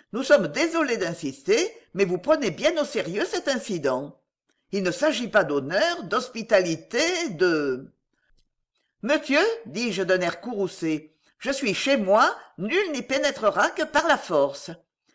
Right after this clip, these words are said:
Si vous voulez entrer absolument, je ne puis pas résister, vous êtes en nombre. Mais rappelez-vous que j'ai été contrainte et forcée. Mentalement, j'avais décidé que Percé,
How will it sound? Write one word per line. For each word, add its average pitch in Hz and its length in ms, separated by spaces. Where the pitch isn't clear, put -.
Si 226 140
vous 202 160
voulez 311 340
entrer 254 300
absolument, 214 720
je 196 100
ne 196 120
puis 170 180
pas 285 180
résister, 240 720
vous 190 220
êtes 302 280
en 220 100
nombre. 139 600
Mais 156 100
rappelez-vous 262 720
que - 160
j'ai 185 160
été 180 240
contrainte 311 640
et 233 80
forcée. - 720
Mentalement, 220 720
j'avais 165 260
décidé 202 580
que - 100
Percé, 196 680